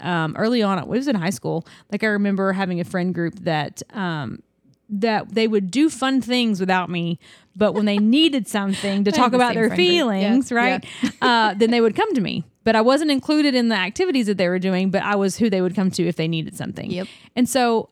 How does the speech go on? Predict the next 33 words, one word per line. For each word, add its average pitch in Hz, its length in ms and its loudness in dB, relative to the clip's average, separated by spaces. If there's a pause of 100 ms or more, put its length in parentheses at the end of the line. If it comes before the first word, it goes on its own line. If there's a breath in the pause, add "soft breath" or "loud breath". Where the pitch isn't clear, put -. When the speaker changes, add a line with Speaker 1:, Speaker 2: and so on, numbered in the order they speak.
Speaker 1:
I 208 160 0
tolerated 277 560 -2
that - 240 -8 (420)
because 196 540 0
I 175 140 0
was 202 120 2
lonely, 285 480 -2 (460)
right? 196 240 0
Speaker 2:
Mm-hmm. 220 100 -4
Speaker 1:
And 240 100 2
so 247 100 0
I - 20 2
was 220 100 -2
like, 214 160 -4
"Well, 285 220 2
anything 320 400 0
was 220 160 2
better 247 320 0
than 196 180 0
nothing." 285 480 -2 (560 loud breath)
You 240 80 2
know, 240 180 2
and - 160 -2
so 262 100 0
when 247 140 0
it 214 100 -2
sh-, - 100 -8
really 240 300 0
should 240 200 -2
have 220 80 2
been 220 120 0
like, 214 160 -2
"Hey, 285 360 -2